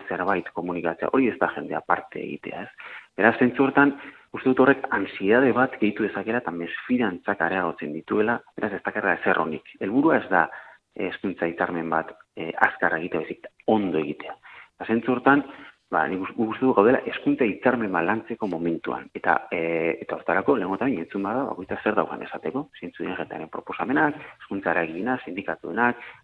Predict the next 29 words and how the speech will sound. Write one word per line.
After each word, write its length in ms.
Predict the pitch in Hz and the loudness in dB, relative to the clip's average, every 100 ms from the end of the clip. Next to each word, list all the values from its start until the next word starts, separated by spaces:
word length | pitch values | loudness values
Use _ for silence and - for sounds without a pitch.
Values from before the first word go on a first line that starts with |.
| - | -6
gainontzeko 400 | 95 117 92 85 | -2 0 0 0
alderdi 240 | 92 92 | 0 -4
politikoenak, 640 | 87 82 - 101 107 110 - | -4 -4 -4 -4 -4 -4 -6
eta 140 | 73 | -6
abar. 160 | - - - - - - | -8 -10 -16 -18 -14 6
Bai 160 | 127 139 | 8 8
sumatzen 400 | 147 151 147 143 | 6 6 6 6
duguna 320 | 139 143 135 | 6 6 6
da, 140 | 143 151 - | 4 2 4
badagoela, 540 | 95 113 127 131 131 - - - - _ _ | 4 4 4 4 4 0 -12 -20 -20 _ _
e, 180 | - 95 | -4 -2
kontzientzia 720 | - 92 - 127 120 - 82 73 | 0 0 6 8 8 6 0 0
bat, 240 | - - | -4 -4
kontzientzia 480 | 92 - 110 - 76 | -2 2 2 2 0
bat, 160 | 80 | 0
eta 160 | 82 85 120 | 2 6 8
da, 80 | 123 - - _ _ | 6 0 -20 _ _
e, 160 | - 95 | 0 2
mehatxuak 560 | 92 101 113 131 123 113 | 4 2 4 4 4 4
oso 80 | |
handiak 320 | 107 95 90 80 | 2 2 0 2
direla. 320 | 78 58 - - _ _ _ - | 0 0 -4 -10 _ _ _ -4
Eta 400 | 90 87 90 85 | -2 0 2 4
bai, 160 | 101 120 113 95 82 85 | 4 4 2 2 0 -4
e, 40 | 85 | -2
faktore 400 | 87 - 123 113 | -2 4 4 4
demografikoagatik 880 | 95 101 110 98 80 - - 90 - | 4 2 0 -2 -4 -2 -4 -4 -2
eta 160 | 80 | 2
abar, 240 | 113 143 | 2 2